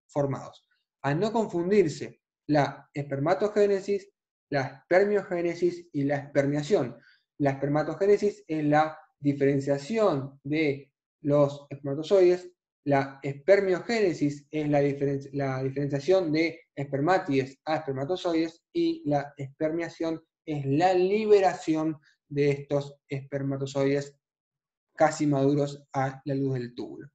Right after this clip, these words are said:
Si miramos un túbulo seminífero, vamos a encontrar que las flechas que están aquí en amarillo marcan estas espermátides tardías y que veníamos hablando anteriormente, y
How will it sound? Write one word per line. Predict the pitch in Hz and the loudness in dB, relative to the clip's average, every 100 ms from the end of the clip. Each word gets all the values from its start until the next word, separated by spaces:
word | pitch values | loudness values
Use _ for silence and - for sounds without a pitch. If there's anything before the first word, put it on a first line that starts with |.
| _ _ _ | _ _ _
Si | - 143 | -4 2
miramos | 147 160 156 | 4 4 2
un | 156 151 | -2 0
túbulo | 160 156 | 2 2
seminífero, | 160 180 247 247 202 190 | 0 0 0 0 0 0
vamos | 156 156 143 | -2 -4 -4
a | |
encontrar | 139 143 139 156 147 | -4 -4 -2 -2 0
que | |
las | 143 135 | -4 -4
flechas | 208 202 151 | -6 -6 -6
que | 135 | -6
están | 147 | -4
aquí | 143 156 | -4 -2
en | 170 | -2
amarillo | 190 190 180 175 175 _ _ - | 0 0 -2 -6 -8 _ _ 0
marcan | 233 208 - 156 156 151 _ _ | 2 2 2 -2 -2 -6 _ _
estas | - 170 156 143 | -2 -2 -2 -2
espermátides | 143 143 147 160 151 156 156 - _ _ _ _ _ _ _ _ _ _ | -4 -2 2 2 4 2 0 -8 _ _ _ _ _ _ _ _ _ _
tardías | 190 196 190 185 185 180 _ _ _ - | 2 4 6 4 4 -2 _ _ _ 0
y | 160 170 - _ _ _ _ _ _ _ _ _ _ _ _ | 2 2 -4 _ _ _ _ _ _ _ _ _ _ _ _
que | |
veníamos | 143 147 151 | 2 2 2
hablando | 143 147 147 | 2 2 2
anteriormente, | 151 170 202 196 180 180 | 0 0 0 0 -2 -4
y | 180 175 180 - | -4 -2 -2 -4